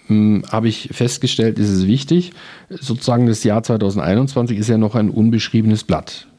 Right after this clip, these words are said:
Ja, im Universum sozusagen. Und jetzt musst du erstmal deinen Pflock einschlagen. Und Pflock einschlagen heißt, ja, dass du da deine Fahne aufstellst und sagst, „Hey, ja, äh, das ist jetzt nicht nur so ein Gelaber, das will ich wirklich erreichen“, das musst du erstmal dem Universum klar machen. Und das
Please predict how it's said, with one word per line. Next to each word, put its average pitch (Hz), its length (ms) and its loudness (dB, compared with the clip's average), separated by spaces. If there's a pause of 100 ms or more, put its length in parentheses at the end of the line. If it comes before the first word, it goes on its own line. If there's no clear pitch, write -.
(160)
Ja, 139 220 -2
im - 180 -4
Universum 87 540 0
sozusagen. - 580 -6
Und 107 120 4
jetzt 123 180 0
musst 160 200 0
du - 40 -2
erstmal 135 320 -2
deinen 117 240 -2
Pflock - 260 -4
einschlagen. - 640 -6
Und 90 240 0 (340)
Pflock - 240 -4
einschlagen 131 540 -2
heißt, 120 480 -2
ja, - 120 0
dass 113 180 -2
du 117 100 0
da 113 320 -4
deine 76 240 -2
Fahne 139 260 0
aufstellst 123 540 -2
und 95 80 -2
sagst, 90 260 -4
„Hey, 156 400 0 (420)
ja, 123 220 0
äh, - 300 -2
das 95 160 -4
ist - 60 -4
jetzt 98 160 -6
nicht 120 180 0
nur 98 160 2
so 92 100 -2
ein - 140 0
Gelaber, 113 480 0
das 107 180 -4
will 90 140 2
ich 82 120 -4
wirklich 151 340 0
erreichen“, 120 540 0
das 104 140 -4
musst 104 180 -2
du 80 40 -4
erstmal 82 240 -4
dem - 140 -4
Universum 85 440 -2
klar 180 180 0
machen. 92 260 -4
Und 82 200 -6
das - 280 -2